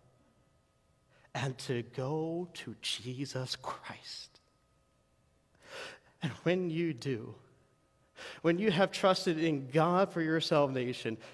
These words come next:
and renounced your sin, then please, please, please, please, join us. Join us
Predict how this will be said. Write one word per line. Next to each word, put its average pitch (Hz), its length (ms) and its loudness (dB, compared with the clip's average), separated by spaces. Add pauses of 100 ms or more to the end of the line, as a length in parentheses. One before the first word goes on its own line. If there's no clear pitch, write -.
(100)
and 139 140 6
renounced 165 680 4 (100)
your 165 380 2
sin, 110 520 0 (340)
then 160 260 -4
please, - 680 -8
please, 262 300 -4
please, - 340 -6
please, 127 640 -2 (2750)
join 170 380 -2
us. - 420 -6 (1700)
Join 208 400 4
us 180 320 4